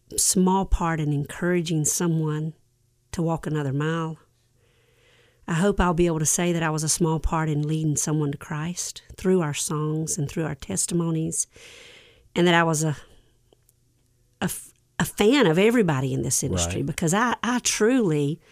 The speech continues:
Speaker 1: love this music.
Speaker 2: Yes, you do.
Speaker 1: And I truly love the people that I get to minister with. We, we were just you know, with some friend, the Perrys, for instance, Triumphant,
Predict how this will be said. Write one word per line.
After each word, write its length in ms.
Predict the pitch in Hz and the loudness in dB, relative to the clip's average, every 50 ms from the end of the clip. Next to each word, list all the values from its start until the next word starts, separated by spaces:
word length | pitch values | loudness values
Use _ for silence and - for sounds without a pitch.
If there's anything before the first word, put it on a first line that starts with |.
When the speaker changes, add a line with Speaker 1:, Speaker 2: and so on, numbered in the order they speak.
| - - - _ _ _ - | -20 -20 -20 _ _ _ -4
Speaker 1:
love 400 | 175 196 208 233 277 294 233 180 | 0 2 4 4 4 4 4 2
this 180 | 175 160 - | 0 2 2
music. 540 | 202 208 254 285 269 - - - - - - - | 4 4 4 2 2 0 -4 -8 -10 -14 -14 -12
Speaker 2:
Yes, 220 | 90 85 - - | -10 -8 -6 -6
you 80 | 104 101 | -6 -6
do. 240 | 107 147 147 107 90 - | -6 -6 -8 -6 -4 0
Speaker 1:
And 160 | 202 208 208 | 0 2 2
I 80 | 196 190 | 2 0
truly 480 | - - - - 233 269 269 262 214 | 0 0 2 2 2 4 4 4 2
love 680 | 151 156 156 180 208 262 254 202 165 165 165 151 156 - - _ _ _ _ _ - - - _ _ _ - | 2 2 0 2 2 2 2 2 0 -2 -4 -6 -8 -12 -20 _ _ _ _ _ -20 -20 -20 _ _ _ -4
the 60 | - | 0
people 360 | - - 277 294 - - 151 | 2 4 4 2 2 0 -2
that 260 | 143 151 143 151 - - _ _ _ _ - _ _ _ _ - | -2 -2 -2 -2 -4 -8 _ _ _ _ -20 _ _ _ _ -2
I 120 | 180 185 | 0 0
get 160 | 185 220 - | 2 0 2
to 80 | 185 160 | 2 2
minister 400 | 165 180 226 220 - - 180 165 | 4 4 4 2 2 0 0 2
with. 240 | 196 220 190 - - | 2 2 2 2 0
We, 160 | 190 180 - - - - - - | 0 -2 -2 -6 -18 -20 -12 -2
we 140 | - 196 208 | 2 2 4
were 100 | 196 202 | 4 4
just 300 | 175 208 220 - - - - 202 - - _ _ _ _ _ _ _ - | 4 4 4 4 2 -4 -8 -14 -18 -20 _ _ _ _ _ _ _ 0
you 80 | 240 | 2
know, 160 | 214 185 180 185 | 4 4 4 4
with 420 | 175 - - - 202 214 214 214 | 2 0 -2 2 2 2 4 4
some 240 | - - - 214 196 | 2 2 2 2 2
friend, 320 | - - 214 220 233 - 190 | 2 4 4 4 4 4 4
the 60 | 190 | 4
Perrys, 680 | - 233 240 240 233 190 151 151 143 143 - - - - | 6 6 6 6 6 4 4 2 0 0 -2 -4 -6 -6
for 120 | - - - | -6 -2 0
instance, 440 | - 175 175 156 - - 143 147 | 2 2 2 2 0 -2 -4 -4
Triumphant, 640 | - - - 226 453 466 240 - 453 - - - - | -2 2 4 6 6 8 6 6 4 2 0 -4 -4